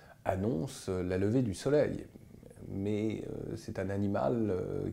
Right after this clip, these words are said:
qui, euh, peut être aussi, euh, l'annonciateur d'une, euh, ère d'instabilité. Alors, justement, faisons un peu, euh, de, de prospective et rappelons un certain nombre de choses.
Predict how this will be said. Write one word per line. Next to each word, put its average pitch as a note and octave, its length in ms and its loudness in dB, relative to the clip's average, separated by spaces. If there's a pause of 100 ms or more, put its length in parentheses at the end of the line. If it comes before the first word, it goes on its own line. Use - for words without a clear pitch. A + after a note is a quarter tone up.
qui, A2+ 480 2
euh, G2 160 4 (100)
peut A2 140 4
être C#3 340 4 (380)
aussi, C#3+ 680 6
euh, G#2 500 4
l'annonciateur B2+ 1500 6 (500)
d'une, A2+ 580 6
euh, F#2 600 2 (100)
ère B2+ 380 6
d'instabilité. G2+ 720 2 (200)
Alors, F#2 420 -4 (460)
justement, G#2+ 500 4
faisons G#2 380 2
un F#2 80 0
peu, - 180 -2
euh, F2+ 520 4 (460)
de, E2+ 280 -2
de E2+ 140 0
prospective B2 920 0
et F#2 160 0
rappelons G#2+ 400 0
un G2+ 60 0
certain G2+ 260 -4
nombre G2 320 -2
de E2+ 120 0
choses. E3 520 0